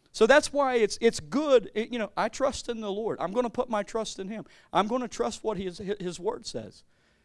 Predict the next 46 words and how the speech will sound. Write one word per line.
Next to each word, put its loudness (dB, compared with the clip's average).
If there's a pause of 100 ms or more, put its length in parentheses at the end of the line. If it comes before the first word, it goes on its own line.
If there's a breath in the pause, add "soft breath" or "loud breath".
(380)
You 4
ever 0
had 4
an -4
off -2
day? -2
Yeah, -4
I've 0
had -2
one -6
too. -8
But, -8
you -4
know, -4
I, 6
I'm 2
gonna 2
stop, 0 (340 soft breath)
think, 0
I 4
mean, -2
literally -2
stop -2
and -8
think, -6
and -6
I'm -6
gonna -10
say, -4
"I'm -4
gonna, -4
I'm -2
gonna -8
trust -8
the -10
Lord." -4 (400 loud breath)
Guess 6
what 6
I'm 4
gonna 2
do 2
today? 4
I'm 6
gonna 0
choose -2
joy. -2